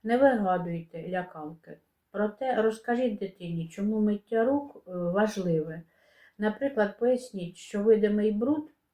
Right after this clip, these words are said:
може наско-, зашкодити, якщо з рук він потрапить до рота чи очей. І навіть в-, якщо руки виглядають чистими, на них все одно можуть бути мікроби.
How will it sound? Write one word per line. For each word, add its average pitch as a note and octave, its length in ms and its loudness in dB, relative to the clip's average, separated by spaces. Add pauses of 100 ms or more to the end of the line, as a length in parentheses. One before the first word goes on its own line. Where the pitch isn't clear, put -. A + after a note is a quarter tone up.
(120)
може G#3+ 580 2
наско-, G3 600 -6
зашкодити, E3+ 920 -6 (760)
якщо G#3 640 0
з G3+ 140 2
рук C4+ 300 -4 (120)
він G3 300 2
потрапить G3 600 -4
до G3+ 120 0
рота A#3 480 0
чи G#3 240 -6
очей. E3+ 640 -10
І G3 120 -8
навіть G#3+ 380 0
в-, F#3 280 -10
якщо G3+ 480 0
руки A3 280 0
виглядають F#3 760 -2
чистими, E3+ 580 -6 (300)
на F#3 100 -6
них F#3 220 -8
все E3+ 220 -4
одно A3 400 -2
можуть E3 400 -6
бути A3 380 -4
мікроби. E3+ 580 -8